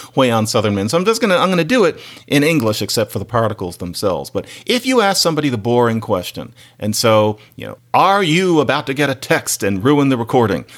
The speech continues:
or something like that, just asking an information question, that is mm. So something like, "Are you a student?" That's, "Are you a student?" Mm. That's that one. So that's like a nice li or a nice aw from Saramaccan. But then,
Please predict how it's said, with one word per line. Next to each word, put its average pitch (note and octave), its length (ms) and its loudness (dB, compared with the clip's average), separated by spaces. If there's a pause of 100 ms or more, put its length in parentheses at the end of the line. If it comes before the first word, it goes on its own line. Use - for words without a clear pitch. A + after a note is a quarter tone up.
(160)
or F#2 180 -2
something A2 320 -2
like G2 200 -4
that, D#2+ 320 -4 (320)
just E3 200 0
asking D#3+ 380 2
an C3 80 2
information D#3+ 580 -2
question, D#3+ 460 -4 (380)
that A#3 400 0 (120)
is D#3 200 -2
mm. D#3 320 2 (120)
So A#2 80 -4
something C3+ 240 -2
like, B2 200 0 (280)
"Are C3 80 2
you D3+ 160 2
a C4 40 -2
student?" G2+ 480 -4 (240)
That's, A#2+ 240 0 (200)
"Are D3 60 2
you A#3+ 160 0
a - 40 0
student?" E3+ 540 0
Mm. A#2 280 0 (420)
That's F#2+ 320 -8 (100)
that - 240 -6
one. - 200 -16
So F#2+ 140 -6
that's F2 380 -4 (160)
like D#2 160 -8
a F2+ 80 -6
nice F#2 360 -4
li B2+ 520 2
or G2+ 100 2
a G2 60 0
nice G2 480 -4
aw E2+ 320 0 (280)
from E2+ 180 -12
Saramaccan. E2 580 -10 (580)
But - 160 -6
then, G#3 480 2